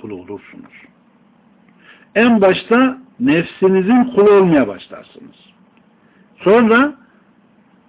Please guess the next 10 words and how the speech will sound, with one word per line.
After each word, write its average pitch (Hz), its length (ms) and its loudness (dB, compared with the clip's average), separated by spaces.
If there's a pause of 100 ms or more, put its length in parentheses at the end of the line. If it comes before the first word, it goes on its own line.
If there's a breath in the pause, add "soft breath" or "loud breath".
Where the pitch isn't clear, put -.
(600 soft breath)
işinize 143 520 -2
geldiği 131 560 0
gibi 165 460 -2 (600)
fetvalar 123 760 -2
alarak 117 720 -10 (920)
artık 120 580 -12 (360 soft breath)
yaşadığınız 117 720 -8
gibi 117 180 -10
inanmaya 107 600 -12
başlarsınız. - 720 -20